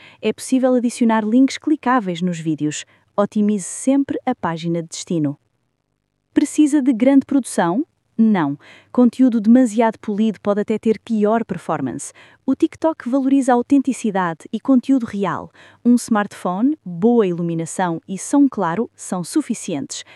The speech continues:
A ideia é mais importante do que a produção. O que é o shadow ban e como evitar? O shadow ban é uma redução súbita no alcance dos vídeos, normalmente por violar as regras da plataforma.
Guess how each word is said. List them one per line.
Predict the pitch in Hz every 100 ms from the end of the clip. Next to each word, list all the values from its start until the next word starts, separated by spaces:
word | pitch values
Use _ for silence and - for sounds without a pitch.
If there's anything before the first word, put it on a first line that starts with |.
| - _
A | 202
ideia | 196 175 175 202 254
é | - 175
mais | 165 202 226
importante | 202 185 - 202 220
do | 196
que | -
a | 190
produção. | 202 - - 143 139 - _ _ _ _ _ _ _ _ _
O | -
que | 294 - 330
é |
o | 349
shadow | - 302 262 254
ban | 208 247 277 -
e | 240
como | - 277 254
evitar? | 226 180 180 156 135 - _ - _ _ -
O | 262
shadow | 320 320 294
ban | 220 233 262 -
é | 214
uma | 214 214
redução | 208 196 202 - 220 208
súbita | - 294 262 202 - 165
no | 175
alcance | 185 180 214 214 -
dos | 190 165
vídeos, | 196 160 135 - - - -
normalmente | 247 254 254 277 302
por | - 233
violar | 214 247 226 214 226
as | 202
regras | 180 208 180 170 165
da | 175
plataforma. | 180 170 - 147 131 110